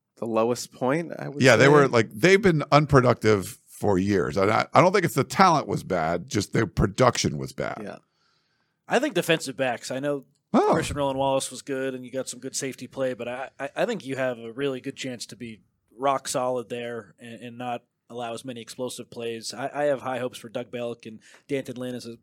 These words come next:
Speaker 3: former secondary coach. I think that unit's gonna be really good.
Speaker 1: But they're kinda trending up after the Holiday Bowl. They're like
Speaker 3: I, I was looking more regular season, but you're right. The Holiday Bowl, they did play really well.
Speaker 1: Linebackers were still, like, meh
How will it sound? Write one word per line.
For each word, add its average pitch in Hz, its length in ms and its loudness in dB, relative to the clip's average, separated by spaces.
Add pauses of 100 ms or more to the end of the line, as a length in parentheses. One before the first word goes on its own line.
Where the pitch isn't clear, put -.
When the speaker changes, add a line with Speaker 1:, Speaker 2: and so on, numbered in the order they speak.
(120)
Speaker 3:
former 127 260 -8
secondary 147 500 0
coach. 135 280 -4
I 131 60 -2
think - 200 -10
that 123 160 -4
unit's 117 260 -12
gonna 113 160 -14
be 110 100 -12
really 107 200 -14
good. 104 200 -20 (160)
Speaker 1:
But - 160 -6
they're 294 180 4
kinda 262 280 2
trending 135 440 -2
up 190 220 -2 (560)
after 123 240 0
the 110 100 0
Holiday 143 320 0
Bowl. 92 260 -6
They're 107 200 -4
like 135 340 -4
Speaker 3:
I, 214 220 4
I 208 100 10
was 214 160 6
looking 156 220 -2
more 139 120 -2
regular 123 300 -6
season, 113 300 -14
but 131 100 -10
you're 156 120 -2
right. 117 200 -4
The 117 80 -4
Holiday 147 260 4
Bowl, 113 200 -8
they 113 120 -10
did 110 200 -14
play 110 160 -12
really 104 200 -12
well. 98 320 -16
Speaker 1:
Linebackers 202 420 6
were 131 100 -2
still, 131 320 4
like, 107 280 4 (760)
meh 110 340 -10